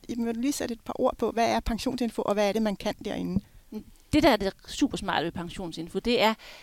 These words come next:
Speaker 2: at der, det giver et samlet overblik over de pensioner, jeg måtte have. Det kan jo være for forskellige jobs, at der er, øh, pensioner i forskellige, øh, pensionsselskaber. Der får du samlet overblik over, hvad, hvor du indbetaler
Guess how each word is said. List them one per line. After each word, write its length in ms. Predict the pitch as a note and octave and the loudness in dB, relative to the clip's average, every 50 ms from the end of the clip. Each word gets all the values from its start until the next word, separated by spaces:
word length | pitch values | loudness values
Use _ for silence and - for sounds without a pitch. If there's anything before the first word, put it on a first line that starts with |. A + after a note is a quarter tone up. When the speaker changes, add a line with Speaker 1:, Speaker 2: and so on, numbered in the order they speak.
| - - - | -20 -8 -8
Speaker 2:
at 160 | G#3 - - | -8 0 2
der, 460 | B3 A#3+ A#3 A3+ A3 G#3+ G#3 G3 G3 | 4 4 6 4 4 4 2 2 0
det 320 | - A#3 A#3+ A3+ A3 G#3+ - - - | 0 2 2 2 2 0 -2 -6 2
giver 120 | - C#4 | 4 4
et 60 | B3 - | 4 4
samlet 320 | - A3+ A#3 C4 C#4 C4 | 2 2 4 6 6 6
overblik 420 | F3+ G3+ G#3 A#3 B3+ - A3+ A3 A3 | 6 8 6 6 6 6 2 2 4
over 160 | G#3+ A3 A3 | 6 6 6
de 120 | A3 C4+ | 4 2
pensioner, 540 | C4 - C4+ B3 A#3 - D4+ C4 B3 A3+ G#3 | 0 0 -2 -4 -2 -2 -2 -2 0 0 0
jeg 220 | G#3 G3+ G#3+ A3+ | 2 2 2 4
måtte 200 | A#3 A#3 B3 B3+ | 4 4 4 4
have. 160 | C#4 D4 E4+ D4+ - - - - - - | 4 2 0 0 -2 -8 -16 -20 -10 -6
Det 120 | - B3+ - | -4 -2 2
kan 100 | - E4+ | 6 6
jo 60 | C#4+ | 8
være 160 | G#3 G3 G3 | 8 6 4
for 100 | - G3 | 4 0
forskellige 440 | F#3 F3+ F#3+ - - B3 A3+ G#3+ F#3+ - - | -4 -4 -4 0 0 0 0 0 -2 4 6
jobs, 420 | G#3 A3 - - - - - - - - - - - - - - - - | 6 6 6 2 -4 -8 -10 -12 -16 -20 -20 -20 -20 -20 -20 -20 -6 -4
at 160 | G#3 G3+ - | -4 0 2
der 60 | A3 | 2
er, 580 | G#3 G3+ - - G3 G3 G3+ G3 G3 G3 F#3+ F#3 | 2 4 6 6 6 6 6 6 4 4 4 2
øh, 60 | F#3+ | 0
pensioner 460 | - - F#3+ F#3+ - - G#3+ G3 F3 | -2 -2 -6 -4 -4 -4 -4 -4 -4
i 100 | F3+ F#3 | -6 -6
forskellige, 840 | F#3 - F3+ - - G#3+ G#3 F#3+ F3+ F3 D#3+ D3 D#3+ F3+ F3+ F3+ F3+ F3 | -6 -6 -8 -4 -2 -4 -2 -2 -2 -2 -2 0 0 0 0 -2 -2 -4
øh, 60 | E3+ - - - | -6 -8 -10 -8
pensionsselskaber. 1080 | - F#3+ F#3+ F#3 - A#3+ G#3+ F#3 F3+ - - G3+ G3 - - - G3+ F#3 - - F3+ F#3 - - - - - - - - | -8 -8 -6 -6 -4 -4 -4 -4 -4 -4 -4 -4 -4 -6 -6 -4 -2 -2 0 0 -2 -2 -2 -8 -18 -20 -20 -20 -14 -8
Der 60 | - C4 | -8 2
får 160 | - D4 C#4 | 4 6 6
du 80 | B3 | 6
samlet 400 | A#3+ - - A#3 A#3+ C#4 D4 C4+ | 4 2 2 2 4 6 4 4
overblik 420 | A#3+ A3+ A#3+ C4 - A#3 A#3+ A3+ - | 4 4 4 2 2 2 0 4 6
over, 260 | A3+ A3 G3+ E3+ F#3 F#3+ - - - | 6 8 8 6 4 0 -6 -18 -20
hvad, 520 | - - G3 G3 G#3+ G#3 G#3 G3+ F#3+ F3 | -18 -14 -2 2 4 4 4 4 2 0
hvor 100 | F3+ F#3+ | 0 -2
du 80 | F#3 F#3 | 0 2
indbetaler 600 | F#3+ B3+ D#4+ G4 F#4 - F4+ D#4+ C#4 B3+ C4 C4 | 2 4 4 2 2 2 0 2 2 2 0 -2